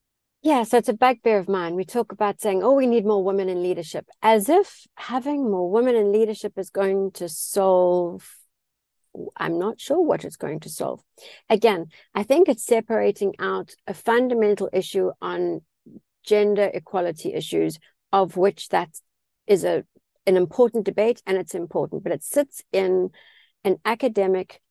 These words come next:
and I don't mean academic as an issue, academic is an important discussion,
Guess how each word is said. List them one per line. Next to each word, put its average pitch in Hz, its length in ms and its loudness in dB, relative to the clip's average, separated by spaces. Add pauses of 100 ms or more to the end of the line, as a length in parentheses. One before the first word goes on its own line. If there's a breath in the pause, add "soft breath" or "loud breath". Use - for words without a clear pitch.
(140)
and 196 100 0
I 180 60 0
don't 226 180 4
mean 226 160 2
academic 185 520 -4
as 180 100 -8
an 165 80 -6
issue, 175 460 -4 (480)
academic 185 480 2
is 160 120 -4
an 156 80 -2
important 190 440 2
discussion, - 560 -10